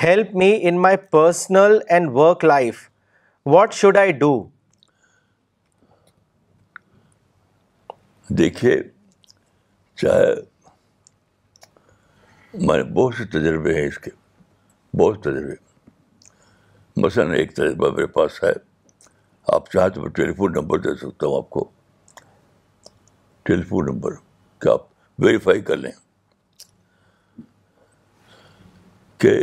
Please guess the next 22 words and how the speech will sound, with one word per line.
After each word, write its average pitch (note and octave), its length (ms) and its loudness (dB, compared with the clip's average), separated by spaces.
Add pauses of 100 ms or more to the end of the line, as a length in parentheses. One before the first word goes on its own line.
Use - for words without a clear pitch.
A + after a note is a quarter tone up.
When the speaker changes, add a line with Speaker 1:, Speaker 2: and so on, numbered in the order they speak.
(120)
Speaker 2:
ایک، - 340 -2 (1500)
ایک B1+ 180 0
خاتون - 480 -2
کا - 120 0
میرے D2 200 -2
پاس D2+ 260 -2
ٹیلی - 160 -4
فون - 260 -10
آیا - 120 -6 (1600)
کہ - 120 -2
میری A2 340 0
بہن A#2 520 0
کا F#2+ 360 4
آج E2+ 300 2 (840)
سپریشن A#2 380 -2
ہونے E2+ 180 -2
والا D2+ 260 0
ہے، - 100 -14 (100)
طلاق۔ E2 460 0 (3000)
تو - 180 -8
جانتے - 280 2
ہیں D2 80 -2